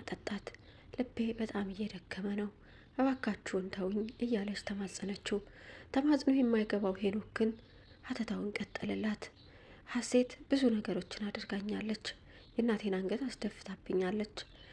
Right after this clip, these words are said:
ከዩኒቨርሲቲም እንድባረር አድርጋኛለች። ታዲያ እንዴት ልተዋት? ክፉ መሆን ሳልፈልግ ነው ክፉ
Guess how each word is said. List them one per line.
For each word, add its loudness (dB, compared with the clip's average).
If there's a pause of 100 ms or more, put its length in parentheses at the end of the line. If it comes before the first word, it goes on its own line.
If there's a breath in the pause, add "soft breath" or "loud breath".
(160 loud breath)
ከዩኒቨርሲቲም 6
እንድባረር -2
አድርጋኛለች። -4 (540 loud breath)
ታዲያ -2 (160)
እንዴት -4
ልተዋት? -4 (500 loud breath)
ክፉ -2
መሆን 10
ሳልፈልግ 0
ነው -2
ክፉ -8